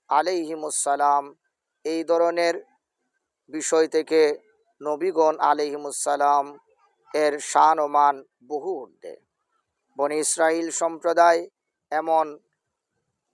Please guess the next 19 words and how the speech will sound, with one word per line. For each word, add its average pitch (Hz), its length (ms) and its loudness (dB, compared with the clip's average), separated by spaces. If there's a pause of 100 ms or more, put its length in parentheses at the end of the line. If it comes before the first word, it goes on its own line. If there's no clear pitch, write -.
শব্দ 160 540 0
ব্যবহার 156 540 0
করে 156 440 0 (280)
আল্লাহর 151 440 4
নবীর 147 360 -8
শানে 143 440 -4 (320)
বেয়াদবি 143 500 0
করেছে। 123 520 -10 (420)
বর্তমান 160 600 2
প্রেক্ষাপটে 160 760 0 (440)
এমন 160 440 0 (120)
নবী 160 320 -4
আলাইহিমুস 156 800 0 (280)
সালাতু 160 580 -2
ওয়াস 160 160 -6
সালাম 165 520 2
গণের 170 300 0
ব্যাপারে 170 480 4 (840)
এমন 160 460 -4